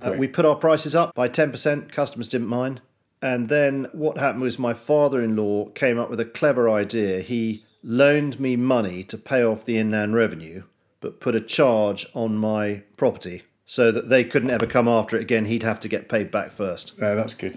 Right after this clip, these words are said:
Speaker 1: And
Speaker 2: yeah.
Speaker 1: he charged me interest that was more than he was earning on that money. So it was a commercial loan, and I paid every cent back.
Speaker 2: And so you were a partnership, so you incorporated to
Speaker 1: We incorporated after we discovered how deep the debt was, and effectively we left the losses in the partnership.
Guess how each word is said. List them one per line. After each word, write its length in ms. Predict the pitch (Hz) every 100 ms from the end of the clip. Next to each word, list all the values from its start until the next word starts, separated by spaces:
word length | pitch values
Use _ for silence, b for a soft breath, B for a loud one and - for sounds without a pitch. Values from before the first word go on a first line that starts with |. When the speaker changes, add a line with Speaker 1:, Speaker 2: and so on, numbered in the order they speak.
| -
Speaker 1:
And 180 | 139
Speaker 2:
yeah. 40 | 143
Speaker 1:
he 60 |
charged 340 | 135 170 160 151
me 120 | 156
interest 500 | 160 160 190 180 - _
that 140 | 135 -
was 100 | 120
more 220 | 143 147
than 100 | 131
he 140 | 131
was 140 | 131 123
earning 260 | 135 131
on 120 | 131 131
that 160 | 135
money. 320 | 139 139 160 156 _ _
So 120 | -
it 80 | 120
was 100 | 113
a 40 |
commercial 500 | 120 131 131 127 -
loan, 360 | 117 127 139 151 - b b b
and 160 | 120
I 60 | 120
paid 260 | 156 143
every 220 | 135 127 131
cent 260 | 147 135
back. 240 | 160 135 - _ -
Speaker 2:
And 140 | 123 117
so 120 | 131
you 120 | 139
were 60 | 139
a 40 |
partnership, 640 | 131 175 165 120 113 101
so 100 | -
you 180 | 123 120
incorporated 800 | 135 120 147 135 120 107 120 113
to 80 | -
Speaker 1:
We 100 | 151
incorporated 520 | 147 202 185 165 151 156
after 320 | 160 151 151
we 100 | 139
discovered 420 | 123 - 143 123
how 160 | 127 120
deep 260 | 139 131
the 60 | 120
debt 280 | 127 120 104
was, 300 | 92 95 -
and 80 | 110
effectively 540 | 107 151 - 127 113
we 140 | 110 113
left 340 | 120 104 -
the 80 | 117
losses 460 | 113 117 - 98
in 180 | - 110
the 80 | 104
partnership. 680 | - 117 107 95 - 85